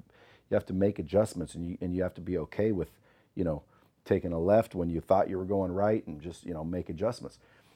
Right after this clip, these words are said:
Then four, you have to seek knowledge on a regular basis. You have to seek information every single day. If, if you want to change what you're getting, you have to change what you're doing. And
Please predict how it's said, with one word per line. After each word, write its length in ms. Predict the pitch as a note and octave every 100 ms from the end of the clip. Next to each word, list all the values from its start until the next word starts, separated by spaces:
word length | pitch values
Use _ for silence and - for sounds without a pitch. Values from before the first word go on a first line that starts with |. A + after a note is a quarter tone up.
| -
Then 140 | A2+
four, 340 | G#2 - D#3+ E3
you 120 | G2+
have 160 | F#2+ -
to 80 |
seek 460 | E2 - C3 B2 - _ _ _ _ _ _
knowledge 520 | E2 E2+ G2+ G#2+ E2
on 140 | D#2+ D2+
a 40 |
regular 360 | D2 F2+ F2+ D#2
basis. 520 | B1+ E2+ - - - _ _ _ _ _ _ _ _ _ -
You 120 | G2
have 140 | A2+
to 80 | -
seek 420 | D#2+ - A#2 - _ _
information 760 | A2 G#2 F#2+ F#2 G2 - E2 C#2
every 240 | - F2 E2+
single 260 | - E2
day. 320 | C#2 E2+ D#2+ - -
If, 240 | G2 - -
if 160 | E2+
you 120 | A2+ B2
want 140 | A#2+
to 40 |
change 320 | - G#2+ G#2+ F2
what 180 | F2+
you're 100 | -
getting, 360 | C2 F2 F#2 C3+ - _ _ _
you 80 | G2
have 120 | F#2
to 80 | D#2+
change 340 | - F#2 D#2+
what 180 | D2+ -
you're 100 | C2
doing. 340 | B1+ F2+ A#1+ - _ _ _ _ _ -
And 260 | F#2 E2